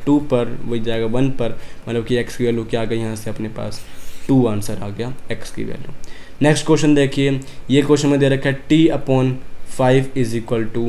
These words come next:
ten। ठीक है, तो यहाँ पर t की value मुझे निकालनी है, तो फ़ाइव हटाना पड़ेगा, और t के साथ जो फ़ाइव है वो divide sign में है,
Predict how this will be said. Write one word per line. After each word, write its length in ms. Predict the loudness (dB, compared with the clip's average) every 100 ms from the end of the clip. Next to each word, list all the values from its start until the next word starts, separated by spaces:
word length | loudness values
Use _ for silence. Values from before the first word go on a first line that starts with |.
| -4 -6 -4 -2 0
ten। 180 | -2 -4 -10 -12 -10 -6 -2
ठीक 120 | 0
है, 60 | 0 -4 -16 -14 0
तो 60 | 4
यहाँ 220 | 6 4
पर 160 | 4 4 4 6
t 100 | 6
की 160 | 8 6
value 180 | 6
मुझे 180 | 4 4
निकालनी 460 | 4 4 2 4 4
है, 80 | 2
तो 120 | 0
फ़ाइव 320 | 2 2 2
हटाना 280 | 0 2 2
पड़ेगा, 320 | 2 0 0
और 160 | -2 4
t 120 | 4
के 120 | 6 4
साथ 260 | 4 0
जो 160 | 2 0
फ़ाइव 340 | 2 0 2
है 240 | 0 -2 -4 -6 -6 0
वो 120 | 2
divide 420 | 4 2 2 0
sign 220 | -2 -4 -2
में 140 | -2
है, 140 | -2